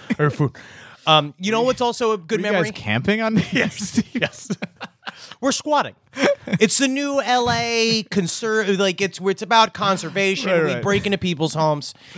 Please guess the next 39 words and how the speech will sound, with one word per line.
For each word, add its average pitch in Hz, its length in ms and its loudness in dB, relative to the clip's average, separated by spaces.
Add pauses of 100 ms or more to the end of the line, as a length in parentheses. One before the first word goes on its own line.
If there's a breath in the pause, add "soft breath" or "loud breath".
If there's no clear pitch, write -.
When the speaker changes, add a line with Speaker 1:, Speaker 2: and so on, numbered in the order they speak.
(140 loud breath)
Speaker 1:
and 160 120 0
we 175 100 2
stay 208 200 0
in 190 80 0
their 190 220 2
homes. 165 320 -4
Speaker 2:
Yeah, 139 320 2
it's 127 320 -6
no 135 200 4
carbon 131 360 -2
footprint. 120 500 -2
The 131 80 2
home's 139 280 0
there 120 180 0
already. 87 260 -4
Speaker 1:
That 190 220 -4
they, 220 160 4
it's 202 300 -2
their 247 200 6
pro-, 247 280 -2
footprint. 175 440 -2
I'm 196 160 2
walking 196 400 0
on 185 100 2
top 175 360 -2
of 156 160 -4
their 151 100 0
footprint. 123 460 -2 (920 loud breath)
But 160 200 4 (220)
I 190 280 2
remember 208 360 -2
going 180 220 2
to 156 60 0
a 143 40 -2
Mets 151 360 0
game 156 240 2
with 143 180 0
my 131 180 2
dad, 117 540 2